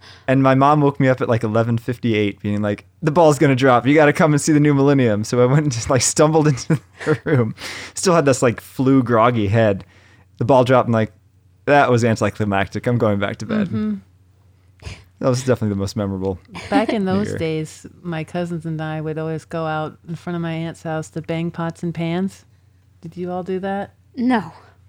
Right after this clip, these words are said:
Speaker 1: No.
Speaker 2: Yeah, so that's something that my mom did, and then we did it, and I just looked it up, and it's just to, um, ward off the evil spirits, I guess. That's the,
Speaker 1: <laughs>
Speaker 2: you know, folklore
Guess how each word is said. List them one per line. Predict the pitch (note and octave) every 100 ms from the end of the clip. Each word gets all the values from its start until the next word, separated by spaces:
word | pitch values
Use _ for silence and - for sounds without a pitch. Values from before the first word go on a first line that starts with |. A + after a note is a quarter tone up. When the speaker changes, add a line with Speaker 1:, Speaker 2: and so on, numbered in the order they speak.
| _
Speaker 1:
No. | A#2 G2+ F#2 - -
Speaker 2:
Yeah, | F#3+ F3
so | D3+ F#3
that's | F#3+ F#3+
something | G#3 - F#3+
that | F3 D#3+
my | E3 F#3
mom | E3+ D#3+
did, | D#3+ D#3 D#3+ D#3 -
and | E3+
then | E3 E3 E3 - F3
we | G3+
did | F3 D#3+
it, | E3 D#3+ - _
and | E3+ D#3+ D#3 D3+ - _
I | E3
just | D#3+ E3+
looked | F#3 F3 F3
it |
up, | F3+ F#3 E3+
and | D#3
it's | D3+ -
just | - E3 -
to, | D#3+ D#3+
um, | D#3 D3+ D3+ D#3
ward | D#3 E3 E3+
off | E3 -
the | E3
evil | F3 E3+
spirits, | D#3+ - E3 D#3+ D#3 -
I | D3+
guess. | D#3 D3 - - _ _ _ _ _ _ -
That's | D#3+ F3 D#3
the, | F3 E3 C#3+
Speaker 1:
<laughs> |
Speaker 2:
you | F#3
know, | E3+ D3+
folklore | - F#3 F3 E3 E3 E3